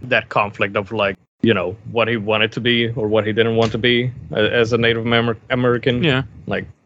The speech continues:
Speaker 1: I don't know. He, he's just, he's just so bland to me. <laughs>
Speaker 2: That's fair. From Chris Lichos, "It's fun, but Infamous two was the best. Really wish they'd re-release those first two since it's rough going back to P S three frame rates."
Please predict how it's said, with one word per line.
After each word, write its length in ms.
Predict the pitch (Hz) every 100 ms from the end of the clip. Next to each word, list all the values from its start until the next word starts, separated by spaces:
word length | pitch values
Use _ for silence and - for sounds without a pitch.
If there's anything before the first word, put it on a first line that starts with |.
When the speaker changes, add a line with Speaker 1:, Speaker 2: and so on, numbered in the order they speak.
| -
Speaker 1:
I 60 | 175
don't 100 | 113
know. 60 | 123
He, 100 | 170
he's 300 | - 170 175
just, 320 | 127 - -
he's 220 | 147 -
just 180 | - -
so 100 | -
bland 340 | - - 92 -
to 100 | 95
me. 100 | 95
<laughs> 1120 | - - - - - - - - - 285 233
Speaker 2:
That's 180 | 175 165
fair. 220 | 220 302 - _ -
From 180 | 180 151
Chris 340 | - 254 -
Lichos, 460 | 151 - 196 226 -
"It's 140 | 165
fun, 360 | - - 220 269
but 120 | - 180
Infamous 460 | 196 240 226 202
two 240 | - 220 208
was 180 | 196
the 100 | -
best. 400 | 123 117 98 -
Really 280 | 131 160 202
wish 260 | 165 170 -
they'd 200 | 147 123
re-release 520 | 131 151 147 139 -
those 260 | 165 156 151
first 320 | - 151 -
two 160 | 190 190
since 180 | 165 143
it's 140 | 117
rough 280 | 113 143 -
going 240 | 160 143
back 200 | 127 139
to 80 | 131
P 240 | - 147
S 120 | 143 -
three 220 | 139 139
frame 340 | - 98 -
rates." 440 | - - - -